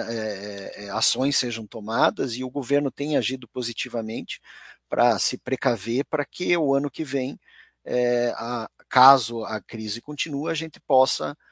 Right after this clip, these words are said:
é, passar sem algum tipo de racionamento, né?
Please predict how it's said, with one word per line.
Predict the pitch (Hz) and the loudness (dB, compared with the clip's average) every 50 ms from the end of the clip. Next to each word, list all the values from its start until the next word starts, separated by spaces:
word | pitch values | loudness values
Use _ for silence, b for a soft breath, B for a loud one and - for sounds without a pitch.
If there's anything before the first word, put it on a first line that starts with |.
| b b _ _ | b b _ _
é, | - 131 123 127 127 - _ | -6 -4 -2 -2 -2 -2 _
passar | - 143 127 - - - 131 127 131 | 2 2 4 4 2 2 2 2 2
sem | 131 - - - 143 131 156 170 | 2 0 0 2 0 0 0 0
algum | 165 151 131 110 113 123 131 143 143 | 0 0 0 -2 -4 -4 -4 -6 -6
tipo | - - - - 123 - - | -6 -4 -4 -4 -4 -8 -12
de | 127 127 | -10 -8
racionamento, | 113 120 123 - - - 147 156 160 151 120 - - _ _ - - - | -8 -6 -6 -6 -6 -6 -6 -8 -8 -6 -8 -10 -12 _ _ -20 -20 -20
né? | - 123 135 | -18 -18 -18